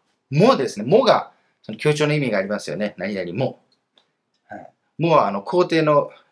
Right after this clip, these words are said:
強調として使われますので、まあ、別にまでもとか、何々す、あの、さえ、だからわざわざ無理やり訳す必要はないですね。何々もといった感じで。え、それでOKです。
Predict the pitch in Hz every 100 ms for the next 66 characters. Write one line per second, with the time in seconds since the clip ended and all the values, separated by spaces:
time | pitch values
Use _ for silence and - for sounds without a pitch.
0 | - - 147 143 131 127 117 110 - 113
1 | 104 104 104 90 98 - _ _ _ _
2 | _ _ _ _ - 123 120 120 135 165
3 | 180 139 131 123 - 92 - _ _ _
4 | 110 143 117 101 135 127 104 101 95 87
5 | _ _ _ _ - - 165 110 - _
6 | _ _ _ _ - 110 143 160 123 107
7 | 131 156 156 143 131 - - 143 - 127
8 | 165 147 127 85 - 85 - 101 110 92
9 | 101 127 151 - - 107 - 92 92 82
10 | 85 - - _ _ - 82 - 131 110
11 | 101 - 78 - - -